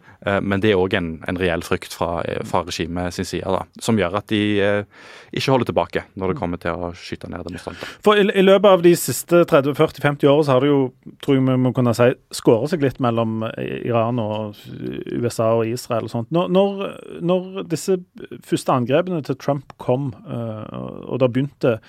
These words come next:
Speaker 2: bombing der, og det vi ser nå, var du overrasket over at det en-,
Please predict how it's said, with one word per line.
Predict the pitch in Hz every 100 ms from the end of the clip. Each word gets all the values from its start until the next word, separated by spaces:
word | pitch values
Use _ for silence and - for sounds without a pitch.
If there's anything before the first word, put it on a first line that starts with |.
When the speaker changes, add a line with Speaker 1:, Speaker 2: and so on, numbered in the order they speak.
| - - - - -
Speaker 2:
bombing | 123 101 139
der, | 135
og | 117
det | 120 120
vi | 123
ser | 117 120
nå, | 120 117
var |
du | 135 147
overrasket | 139 107 101 175 - 160
over | 131
at | -
det | 135 120 120 127 - - _ _
en-, | 117